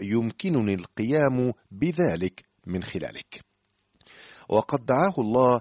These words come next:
لتخليص الشعب، وقد تمكن من القيام بذلك، ليس بسبب قدرات موسى، ولكن بسبب قوة الله. وهذا أمر غاية في الأهمية بالنسبة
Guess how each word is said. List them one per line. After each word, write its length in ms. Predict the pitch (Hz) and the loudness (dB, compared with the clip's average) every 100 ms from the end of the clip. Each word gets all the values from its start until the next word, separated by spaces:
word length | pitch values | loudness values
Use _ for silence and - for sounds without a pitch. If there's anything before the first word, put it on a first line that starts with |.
| - - | -2 -6
لتخليص 720 | 101 120 107 - 110 139 98 | -2 -2 -2 -4 -4 -4 -2
الشعب، 560 | - - 104 98 85 _ - | 0 0 0 -2 -4 _ -2
وقد 300 | 101 - 95 | 0 0 -4
تمكن 760 | - 95 95 - 90 92 90 - | -2 -2 -2 -2 -2 0 0 -2
من 220 | 87 92 | -4 -2
القيام 520 | 85 80 - 85 78 80 | -4 -8 -8 -6 -4 -4
بذلك، 720 | 85 101 120 180 92 - - - - _ | -4 -2 0 -2 -4 -8 -18 -20 -20 _
ليس 380 | - 135 170 - | 0 2 2 0
بسبب 680 | 147 139 139 160 147 135 139 - | 0 2 2 2 2 2 -2 -2
قدرات 560 | 143 135 139 151 180 135 | -4 2 2 2 0 0
موسى، 460 | 113 98 - 82 76 _ _ - | 0 0 -2 -6 -6 _ _ -4
ولكن 560 | 90 98 95 - 92 85 | 2 4 4 0 -4 -2
بسبب 540 | 90 - 90 85 87 - | -2 -2 0 0 -4 -4
قوة 280 | 98 85 80 | -2 -2 -4
الله. 300 | 78 73 67 - _ _ _ _ _ | -8 -10 -12 -14 _ _ _ _ _
وهذا 520 | 107 107 156 175 - 123 | 2 2 2 0 2 2
أمر 360 | 113 110 104 | 2 2 0
غاية 300 | 90 104 92 | 2 2 2
في 120 | 85 | -2
الأهمية 640 | 80 78 82 95 104 92 87 | -6 -6 -4 -2 0 0 0
بالنسبة 440 | 85 87 - | -2 -4 -6